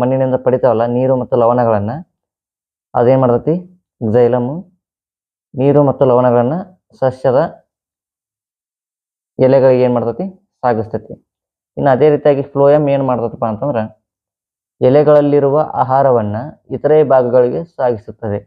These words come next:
ನೋಡ್ರಿ, ರಿವರ್ಸ್. ಮಣ್ಣಿನಲ್ಲಿರುವ ನೀರು ಮತ್ತು ಲವಣಗಳನ್ನ ಎಲೆಗಳಿಗೆ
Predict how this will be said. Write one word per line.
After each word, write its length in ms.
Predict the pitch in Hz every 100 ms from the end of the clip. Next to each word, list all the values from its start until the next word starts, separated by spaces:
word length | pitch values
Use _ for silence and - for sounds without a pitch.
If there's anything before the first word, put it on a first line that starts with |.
| _ _ _ -
ನೋಡ್ರಿ, 240 | 110 98 _ _ _ _ _ _ -
ರಿವರ್ಸ್. 420 | 120 135 127 127 _ _ _ _ _ _ _ _ _ _ _ _ _ _ _ _ _ _ -
ಮಣ್ಣಿನಲ್ಲಿರುವ 500 | 139 151 156 151 147 156 156
ನೀರು 240 | 147 151 151
ಮತ್ತು 140 | 143 143
ಲವಣಗಳನ್ನ 440 | 135 139 135 135 143 180 190 _ _ _ _ -
ಎಲೆಗಳಿಗೆ 460 | 127 135 135 135